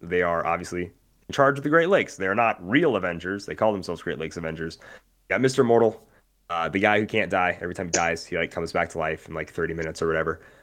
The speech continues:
We have Doorman, uh, the guy who, if he's up against a wall, people can, like, walk through his body and get to the other side of the wall, but he himself can't do that. He's just, like, a living door.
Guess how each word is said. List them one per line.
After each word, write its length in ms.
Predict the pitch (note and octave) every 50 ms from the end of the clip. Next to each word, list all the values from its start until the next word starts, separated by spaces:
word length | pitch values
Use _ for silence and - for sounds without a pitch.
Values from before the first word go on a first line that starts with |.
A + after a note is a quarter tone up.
| _ _ _ -
We 80 | F2+
have 160 | F2+ F2+ F2
Doorman, 560 | - A2+ A2 A2+ A2 A2 G#2+ G#2+ G#2+ G#2+ G#2 - - - - _ _ _ - -
uh, 120 | E2+ E2+ D#2+
the 120 | E2 F#2
guy 360 | F2 F#2+ F2 F2+ F2+ F2+ F2
who, 460 | E2+ - F#2+ E2+ E2+ E2+ E2 D2+ - - -
if 120 | F#2+ -
he's 240 | - F2+ E2+ D#2+ -
up 140 | - F2 -
against 260 | F#2+ F#2 F#2 E2+ -
a 60 | F2+
wall, 260 | E2+ F2 F2+ F#2 F#2+
people 300 | G2 - A2 F#2 F2 F#2+
can, 160 | - - F#2 F2
like, 200 | D#2 D#2 - -
walk 260 | E2+ E2 E2+ - -
through 220 | - - F#2 F2+ F#2
his 120 | F2 E2
body 400 | - - D#2 D#2+ E2+ F#2 G2 F#2+
and 140 | F2 E2 D#2
get 120 | E2 C#2+ -
to 80 | -
the 100 | D2+ D2+
other 100 | D#2+ E2+
side 180 | D#2+ - F#2 F#2
of 40 | F#2+
the 60 | G2
wall, 360 | G2 G#2 G#2+ A2 A2+ A#2 A#2 - - - - _ -
but 100 | - -
he 180 | - F#2 F2
himself 380 | F2+ E2+ D#2 - F2 E2 E2 -
can't 240 | - F#2 F#2 - F#2+
do 100 | F#2+ F2+
that. 300 | F#2+ F#2+ G2 - - -
He's 180 | - F2+ E2 -
just, 140 | E2 D#2+
like, 140 | - E2 D#2
a 40 | D#2
living 280 | D#2 E2 D#2+ D#2 E2 E2+
door. 360 | G#2 A2+ A#2 A#2 A2+ G#2+